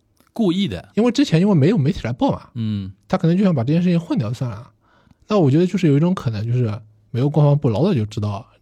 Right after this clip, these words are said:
Speaker 2: 这个材料露出来，然后这个材料里边，在那个韩-，关于韩国的那个机密是什么？就是金圣汉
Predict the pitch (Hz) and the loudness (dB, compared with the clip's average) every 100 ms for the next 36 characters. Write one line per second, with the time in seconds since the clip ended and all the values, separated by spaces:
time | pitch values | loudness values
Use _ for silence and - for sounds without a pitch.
0 | - 117 110 107 107 110 110 104 117 113 | -4 -2 -2 -2 -2 0 -2 -4 -8 -4
1 | 117 139 151 127 120 143 120 98 117 _ | -2 0 0 0 0 0 0 -4 -8 _
2 | _ _ _ _ _ _ _ - 131 127 | _ _ _ _ _ _ _ -2 0 0
3 | 117 107 104 107 _ _ _ - 123 175 | -2 -4 -4 -8 _ _ _ -4 0 0
4 | 185 175 165 135 147 135 127 107 - 117 | 2 2 2 2 2 2 0 -2 -2 -4
5 | 110 110 120 120 107 151 151 139 123 98 | -4 -8 -8 -6 -6 -2 0 0 -2 -8